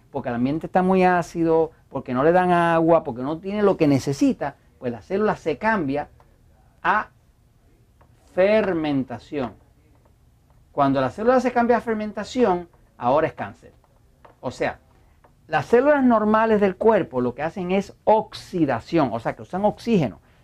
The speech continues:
Pero si no hay suficiente oxígeno, pues el cuerpo cambia y se vuelve fermentación, que la fermentación ocurre sin oxígeno.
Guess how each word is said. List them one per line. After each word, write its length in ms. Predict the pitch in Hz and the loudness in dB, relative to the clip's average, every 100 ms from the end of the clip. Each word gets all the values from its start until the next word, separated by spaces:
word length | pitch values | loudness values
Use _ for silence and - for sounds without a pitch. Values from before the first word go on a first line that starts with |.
| _ | _
Pero 160 | 156 131 | -8 -8
si 180 | - | -4
no 120 | 135 180 | 0 2
hay 100 | 247 | 2
suficiente 560 | 302 269 - 269 254 | 2 0 2 0 2
oxígeno, 640 | 269 - 330 196 160 170 _ _ _ - | 0 4 4 6 4 2 _ _ _ -8
pues 220 | 127 117 | -8 -8
el 200 | - 147 | -12 -18
cuerpo 520 | - 233 277 180 185 - _ _ _ _ | 0 2 2 2 0 -4 _ _ _ _
cambia 540 | - 240 269 170 170 - _ _ _ _ _ _ | -2 2 2 2 0 -4 _ _ _ _ _ _
y 80 | 151 | -14
se 140 | - | -6
vuelve 480 | 135 220 277 220 220 _ _ | 0 2 4 0 -4 _ _
fermentación, 640 | - 175 214 240 - 104 95 _ _ _ | -2 2 4 2 0 -6 -10 _ _ _
que 100 | - | 0
la 80 | 139 | 0
fermentación 560 | 135 135 131 131 226 | 0 -2 -2 -2 2
ocurre 460 | 254 254 285 247 - _ | 2 2 2 2 0 _
sin 360 | _ - 269 214 | _ -2 2 2
oxígeno. 500 | 147 - 135 110 | -2 -6 -6 -6